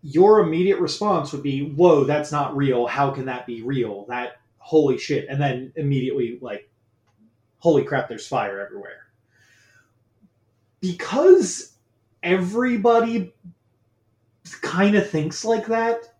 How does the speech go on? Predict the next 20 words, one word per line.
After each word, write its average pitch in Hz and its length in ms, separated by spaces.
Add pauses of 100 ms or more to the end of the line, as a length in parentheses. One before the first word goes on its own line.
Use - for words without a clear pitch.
(160)
and 208 120
not 247 240
everybody, 131 360
I'm 160 80
not 180 320
talking 151 240
about 147 180
you 131 180
guys 120 300
here. 110 300
You 147 120
guys 151 240
are 123 100
kinda 135 220
like 123 180
the 117 100
exception. 208 720 (1040)
But, - 160
like, 160 240
because 165 640